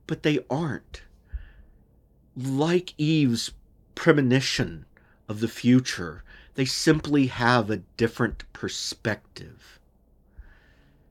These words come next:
There is physical sensuality, though. When Adam takes Eve's hand and presses it to his cheek, it is more sensual than any penetration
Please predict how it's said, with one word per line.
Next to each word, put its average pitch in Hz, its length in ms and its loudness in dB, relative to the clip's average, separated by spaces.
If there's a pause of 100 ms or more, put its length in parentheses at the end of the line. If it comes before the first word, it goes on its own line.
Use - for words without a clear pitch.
There 151 180 4
is 131 320 4
physical 131 400 2
sensuality, 110 880 -2
though. - 260 -18 (680)
When 107 240 -6
Adam 120 340 0
takes - 400 -4
Eve's 113 300 -2
hand 104 400 -2
and - 180 -16
presses 117 480 -2
it 101 140 -4
to - 80 -6
his 98 180 -6
cheek, - 460 -6 (160)
it 120 100 -4
is 123 180 2
more 117 240 2
sensual 110 880 -4
than 92 220 -10
any 123 220 2
penetration 110 960 -4